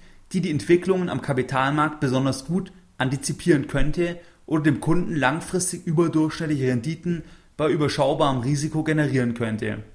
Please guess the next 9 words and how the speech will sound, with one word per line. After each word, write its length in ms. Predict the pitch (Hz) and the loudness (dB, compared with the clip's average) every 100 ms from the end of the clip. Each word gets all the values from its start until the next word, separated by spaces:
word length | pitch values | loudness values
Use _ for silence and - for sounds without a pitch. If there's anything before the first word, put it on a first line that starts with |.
| - | -2
Gerade 300 | 123 143 175 | 4 6 6
in 60 | |
der 80 | 180 | 2
Vermögensverwaltung 920 | 175 180 208 214 147 123 120 123 135 | 4 4 4 2 2 4 4 4 0
sind 180 | 123 143 | 0 2
jedoch 240 | 139 143 | 2 0
die 140 | - 151 | -2 -4
erzielten 480 | - - 202 202 156 | -4 -2 -2 0 0
Renditen 680 | 127 127 175 180 185 180 | 0 0 -2 -4 -4 -6